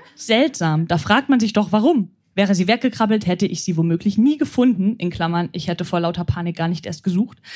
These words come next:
Sondern wäre ins Wohnzimmer umgezogen. Also ich, nicht die Spinne.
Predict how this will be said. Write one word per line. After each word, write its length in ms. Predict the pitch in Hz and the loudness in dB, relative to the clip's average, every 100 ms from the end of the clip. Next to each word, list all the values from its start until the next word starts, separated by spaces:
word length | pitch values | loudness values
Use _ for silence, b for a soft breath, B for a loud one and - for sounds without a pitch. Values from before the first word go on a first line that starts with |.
| B B B | B B B
Sondern 260 | - 233 262 | -2 0 2
wäre 180 | 240 220 | 2 2
ins 180 | 208 - | 0 2
Wohnzimmer 340 | 190 185 165 | 0 0 -4
umgezogen. 600 | 165 156 - 156 143 143 - | -2 -2 -2 -2 -2 -8 -2
Also 200 | 175 160 | 0 2
ich, 280 | 170 - | -2 -2
nicht 180 | 160 151 | -4 -4
die 60 | 156 | -4
Spinne. 320 | - 160 - | -4 -4 -4